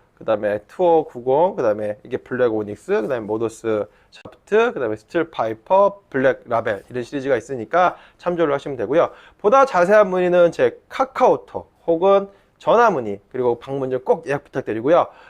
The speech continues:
언제나 조금 빠른 소식을 전달하-, 하려고 노력합니다. 그리고 제가 조금 요즘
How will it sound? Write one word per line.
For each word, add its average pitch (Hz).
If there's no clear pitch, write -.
언제나 233
조금 247
빠른 262
소식을 202
전달하-, 180
하려고 202
노력합니다. 156
그리고 147
제가 143
조금 175
요즘 147